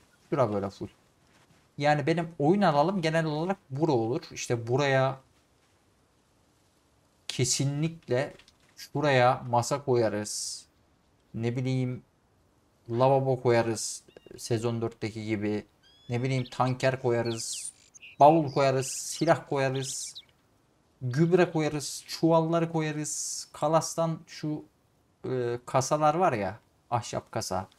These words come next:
Onlardan koyarız. Bu taraf keza aynı şekilde. Şura böyle kalsın.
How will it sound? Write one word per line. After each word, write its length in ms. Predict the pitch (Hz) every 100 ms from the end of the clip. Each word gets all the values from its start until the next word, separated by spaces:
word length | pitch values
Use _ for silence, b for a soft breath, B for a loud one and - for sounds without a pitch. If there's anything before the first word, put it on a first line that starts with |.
| _ _ _ -
Onlardan 720 | 147 170 170 170 160 160 156
koyarız. 600 | 151 147 143 139 - -
Bu 160 | 151 156
taraf 260 | 165 156 151 - -
keza 400 | 156 135 135 139
aynı 320 | 131 143 127
şekilde. 600 | - 117 110 107 113 135 _ _ _ _ _
Şura 220 | 147 139
böyle 200 | 135 127
kalsın. 460 | 127 131 - 120 156